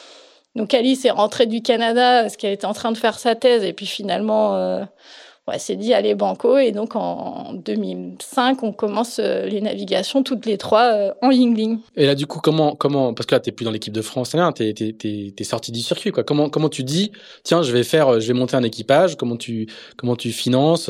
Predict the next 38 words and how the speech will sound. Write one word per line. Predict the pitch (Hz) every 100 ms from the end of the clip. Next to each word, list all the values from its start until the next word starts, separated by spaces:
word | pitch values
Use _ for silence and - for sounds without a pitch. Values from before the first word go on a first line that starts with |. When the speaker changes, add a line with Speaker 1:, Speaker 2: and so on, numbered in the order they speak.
| 113
Speaker 2:
tu, | 120 110 110
est-ce | 107
que | 117
t'appelles, | 117 117 120
euh, | 113 110
la | 113
Fédé, | - 117
tu | 131
dis, « | 123
Bah | 117
voilà, | 120 139 147
euh, | 113 110 104
je | 101
vais | 110
revenir | 110 117 120 117
dans | 113
l'olympisme, | 113 110 143 147
je | 113
voudrais | 110
faire | 110 104
ça », | 135 156
euh, | 127 113 - - - - -
comment, | - 294
Speaker 1:
Oui, |
Speaker 2:
comment | 403 -
ça |
Speaker 1:
alors | - -
Speaker 2:
marche ? | -
Parce | 120
que, | 117
parce | 107
que, | -
euh, | 120 110 107 101 104
c'est, | - 110 -
c'est | 107
pas | 127
simple, | 277 190
quoi. | 104